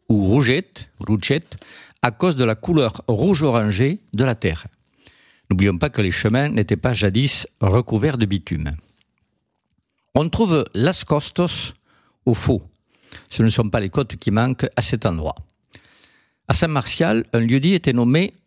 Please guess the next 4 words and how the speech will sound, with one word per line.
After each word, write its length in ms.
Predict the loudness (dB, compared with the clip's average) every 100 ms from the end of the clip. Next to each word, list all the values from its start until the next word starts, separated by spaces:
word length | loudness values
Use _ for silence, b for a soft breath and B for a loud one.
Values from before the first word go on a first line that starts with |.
| _
Loucoustat, 600 | 0 2 0 0 0 0 -4 -6 -8 -8 _ _ _ -4
écrit 260 | -2 0
parfois 500 | -2 -2 0 0 0 -6 b b b
Coustal. 440 | 0 0 0 -4